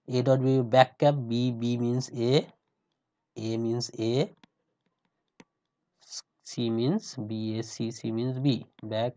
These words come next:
minus cap, C mean B,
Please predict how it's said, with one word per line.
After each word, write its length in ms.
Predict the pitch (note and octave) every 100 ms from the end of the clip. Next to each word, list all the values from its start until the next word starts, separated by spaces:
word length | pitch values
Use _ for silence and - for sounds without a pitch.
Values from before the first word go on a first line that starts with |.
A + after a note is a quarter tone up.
| -
minus 680 | G#2+ G#2+ G#2+ A#2+ G3+ -
cap, 320 | - D#3 A2 - _
C 380 | - A#2 B2+ F#3+ _ _ _ _ _ _ - _ _ -
mean 460 | A2 A2 A#2+ B2 A2
B, 340 | A2+ D3+ G#3+